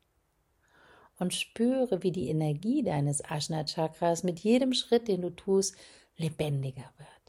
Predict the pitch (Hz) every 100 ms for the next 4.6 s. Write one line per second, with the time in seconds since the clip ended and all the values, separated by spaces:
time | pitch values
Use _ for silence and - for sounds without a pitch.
0 | - _ _ _ _ _ _ _ _ _
1 | - _ - 190 202 185 185 - 170 180
2 | 214 226 214 208 202 175 156 147 156 208
3 | 233 - 190 185 170 165 - 156 165 180
4 | 170 165 180 165 175 180